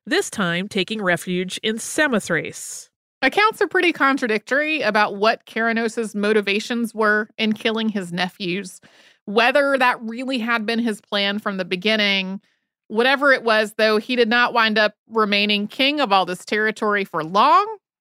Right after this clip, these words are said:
Speaker 2: He married Arsinoe in about two eighty B C E, and the following year, his territory was attacked by the Gauls, and he was killed in battle.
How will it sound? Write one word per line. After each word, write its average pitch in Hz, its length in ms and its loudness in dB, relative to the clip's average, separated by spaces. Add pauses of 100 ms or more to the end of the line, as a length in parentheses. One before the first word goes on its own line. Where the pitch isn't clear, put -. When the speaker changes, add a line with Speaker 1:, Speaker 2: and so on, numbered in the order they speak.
(200)
Speaker 2:
He 220 160 -4
married 254 360 2
Arsinoe 208 720 0
in 180 100 -6
about 180 400 0
two 285 200 -4
eighty 226 280 -2
B 220 180 -4
C 233 240 -4
E, 180 540 -6 (500)
and 240 220 4
the 240 60 4
following 349 640 0
year, 208 520 0
his 180 260 -6
territory 254 600 2
was 190 160 -2
attacked - 500 -2
by 180 160 0
the 180 100 -10
Gauls, 277 680 0 (360)
and 180 140 -6
he 294 200 -2
was 311 180 -2
killed 254 240 2
in 214 100 0
battle. 131 340 -4